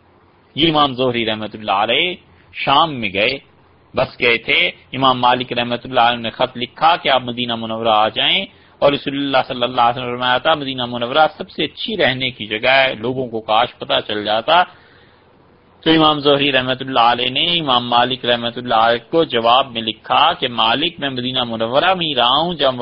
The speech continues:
جب وہاں لوگ رہنے کے قابل تھے۔ یعنی اب امام مالک رحمۃ اللہ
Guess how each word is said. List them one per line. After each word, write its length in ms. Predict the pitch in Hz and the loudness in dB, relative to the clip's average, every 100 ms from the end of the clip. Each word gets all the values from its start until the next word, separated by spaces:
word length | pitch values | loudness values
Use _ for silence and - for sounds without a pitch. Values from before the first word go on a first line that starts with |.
| 120 127 | 0 0
جب 120 | 135 117 | -2 0
وہاں 220 | 117 117 | 0 0
لوگ 460 | 113 120 151 190 156 | 0 0 2 2 0
رہنے 400 | 104 143 180 220 208 | 0 0 0 -4 -4
کے 80 | 156 | -2
قابل 380 | 123 123 123 120 | 2 2 0 -10
تھے۔ 200 | - 95 76 _ _ _ _ _ _ _ _ - | -6 -6 -8 _ _ _ _ _ _ _ _ -6
یعنی 160 | 151 160 | -4 0
اب 140 | 180 175 | 0 0
امام 220 | 160 156 | 2 2
مالک 340 | 147 156 208 208 | 4 2 2 0
رحمۃ 280 | 180 170 165 | 0 -2 -4
اللہ 240 | 156 | 0